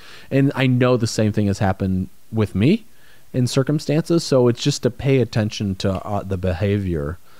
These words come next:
And that's what I've just really learned to do. And which is why I know those substances have no place for me at this stage, right?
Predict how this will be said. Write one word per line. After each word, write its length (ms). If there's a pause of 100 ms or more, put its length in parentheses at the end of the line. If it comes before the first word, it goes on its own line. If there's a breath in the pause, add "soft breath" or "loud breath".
(360 soft breath)
And 140
that's 180
what 80
I've 140
just 160
really 200
learned 240
to 80
do. 240
And 160
which 200
is 120
why 480 (680)
I 160
know 320
those 280
substances 680 (140)
have 260
no 240
place 540 (720 soft breath)
for 360
me 280 (1300 soft breath)
at 160
this 280
stage, 640 (120)
right? 300